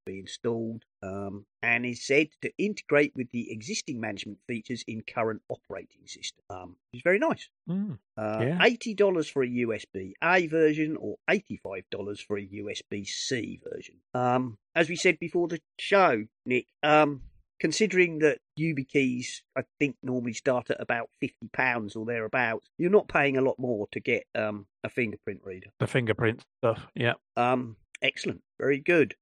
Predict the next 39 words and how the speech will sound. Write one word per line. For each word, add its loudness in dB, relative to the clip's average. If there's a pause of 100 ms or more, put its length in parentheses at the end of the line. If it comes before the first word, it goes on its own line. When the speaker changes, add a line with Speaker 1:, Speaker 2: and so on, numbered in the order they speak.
(120)
Speaker 1:
Um, 0 (160)
yeah, -2 (200)
excellent. -2
If -8
you -4
have, 2
uh, 2
uh, -8
you -10
know, -6
an -6
older 0
Mac 2
or 2
a 0
P -2
C -2
and -4
you -2
would -6
like -4
to -8
have -4 (120)
fingerprint, -4 (160)
you -8
know, -8 (180)
reading -2
as -2
well 4
as, -4
uh, 0 (220)
hardware 6
authentication, 0 (220)
that's -4
probably 2
a 2
very 6
good 0
choice. 4